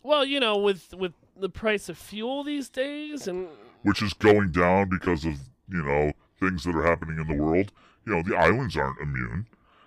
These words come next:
Speaker 2: right? So, uh, so I think Tom is making it, s-, making us do so much work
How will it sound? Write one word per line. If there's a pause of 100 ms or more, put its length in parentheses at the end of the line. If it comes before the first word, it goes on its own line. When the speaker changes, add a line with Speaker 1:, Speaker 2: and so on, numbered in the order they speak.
(140)
Speaker 2:
right? (260)
So, (440)
uh, (640)
so (100)
I
think (240)
Tom
is
making
it, (1160)
s-,
making
us
do
so
much
work